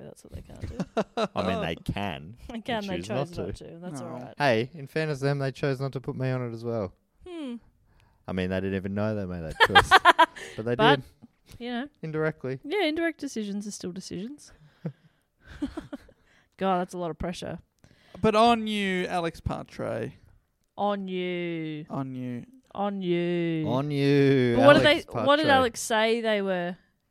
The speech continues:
Speaker 1: doing?
Speaker 3: Oh, no, I was just doing an impression of Sam Neill.
Speaker 2: Yeah.
Speaker 3: But no, that
Speaker 2: From
Speaker 3: wasn't
Speaker 2: that ad where he, he did an ad for the meat industry where he said, "If we didn't, if we weren't eating meat, we'd still live in the trees," or something like that.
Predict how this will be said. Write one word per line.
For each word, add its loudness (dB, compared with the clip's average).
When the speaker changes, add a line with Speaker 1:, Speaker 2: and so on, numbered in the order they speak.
Speaker 1:
doing? -6
Speaker 3:
Oh, 4
no, 4
I 6
was 4
just -6
doing 2
an 0
impression -4
of -8
Sam -10
Neill. -14
Speaker 2:
Yeah. -4
Speaker 3:
But -8
no, -16
that -16
Speaker 2:
From 0
Speaker 3:
wasn't 4
Speaker 2:
that 6
ad 4
where 2
he, -2
he -2
did -4
an -4
ad 0
for -20
the -6
meat -2
industry -8
where 0
he -2
said, -4
"If -6
we 2
didn't, -4
if -10
we 2
weren't 4
eating 0
meat, 2
we'd -4
still 0
live 0
in -2
the 0
trees," 0
or -6
something -6
like -6
that. -10